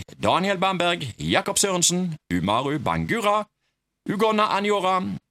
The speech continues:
Alexander Søderlund, han var med altså allerede den gangen, Nikola Djurdjic, Thomas Sørum, og benytta innbyttere. Lars Våge Hansen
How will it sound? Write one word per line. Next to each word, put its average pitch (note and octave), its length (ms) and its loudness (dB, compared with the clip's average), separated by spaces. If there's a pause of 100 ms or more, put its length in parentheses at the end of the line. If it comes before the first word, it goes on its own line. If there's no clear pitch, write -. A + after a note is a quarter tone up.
(140)
Alexander F#2 480 0
Søderlund, G#3+ 580 0 (420)
han D2+ 80 -4
var D#2 60 0
med F2 140 2
altså F2+ 220 2
allerede D#3+ 460 -2
den F3+ 140 0
gangen, F3+ 220 0 (340)
Nikola A3+ 420 2
Djurdjic, A#3 600 0 (220)
Thomas G3 280 2
Sørum, G#3+ 340 0 (380)
og A#2 300 0
benytta G#2 600 0
innbyttere. B2+ 420 0 (320)
Lars G2 480 0 (100)
Våge A2+ 320 0
Hansen G#2 540 2